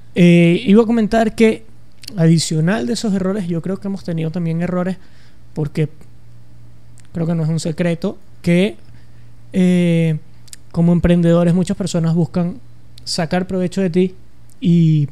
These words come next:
poder entonces aprovecharse, aprovecharse de ti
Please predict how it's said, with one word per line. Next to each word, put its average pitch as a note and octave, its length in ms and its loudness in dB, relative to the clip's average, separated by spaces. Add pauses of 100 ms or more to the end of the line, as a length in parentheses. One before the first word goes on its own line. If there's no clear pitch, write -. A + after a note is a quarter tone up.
(140)
poder D#3 300 4
entonces F3 800 0 (960)
aprovecharse, G#3 720 0 (120)
aprovecharse G#3+ 760 2
de A3+ 100 2
ti A#3+ 320 0